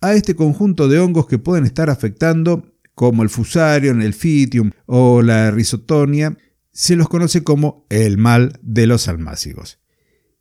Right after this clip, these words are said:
Y así como esto, hay muchos más que también terminan dejando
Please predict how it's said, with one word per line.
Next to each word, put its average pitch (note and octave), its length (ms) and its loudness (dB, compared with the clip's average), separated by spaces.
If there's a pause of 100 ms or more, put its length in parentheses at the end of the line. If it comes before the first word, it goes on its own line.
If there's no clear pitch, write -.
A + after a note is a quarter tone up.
(120)
Y F#3+ 120 0
así G3 160 2
como F3+ 220 -2
esto, F3 420 -2
hay E3+ 260 -2
muchos D3 440 -2
más E3 400 0
que D3 200 -2
también D#3+ 460 -2
terminan D#3 540 -2
dejando C#3 640 -2